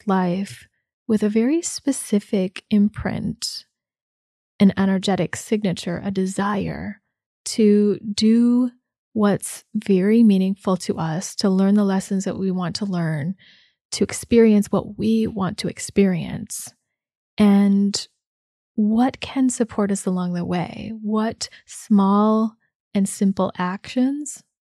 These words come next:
or acts? What practices? And what acknowledgements can bring us towards that which is ourself and reveals ourself?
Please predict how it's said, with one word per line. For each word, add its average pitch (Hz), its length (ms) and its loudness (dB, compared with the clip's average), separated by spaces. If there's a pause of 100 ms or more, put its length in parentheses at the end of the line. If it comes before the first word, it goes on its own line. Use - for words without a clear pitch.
(160)
or 185 180 -2
acts? - 600 -8 (800)
What 202 320 -2
practices? 233 1200 -6 (1300)
And 214 500 2 (160)
what 208 840 -4 (520)
acknowledgements 196 880 -2
can 180 280 -4
bring 180 240 -4
us - 440 -8 (200)
towards 196 920 -2
that 196 340 -2
which - 480 -6 (160)
is 196 200 0
ourself 185 520 -4
and 185 160 -2
reveals 175 600 -6 (120)
ourself? - 640 -12